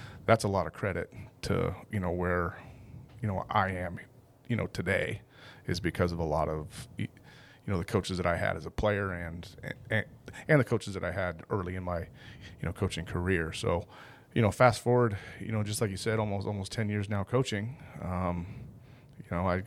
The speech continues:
I, it's just been, you know, one of those things where, where I've just enjoyed what I do, and I guess that's just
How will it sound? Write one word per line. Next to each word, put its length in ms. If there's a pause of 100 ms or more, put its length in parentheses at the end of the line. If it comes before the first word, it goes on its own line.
I, 120 (220)
it's 160
just 280
been, 300 (180)
you 100
know, 80
one 140
of 40
those 200
things 300
where, 340 (100)
where 220
I've 260
just 380 (880)
enjoyed 400
what 160
I 100
do, 340
and 100
I 60
guess 220
that's 240
just 440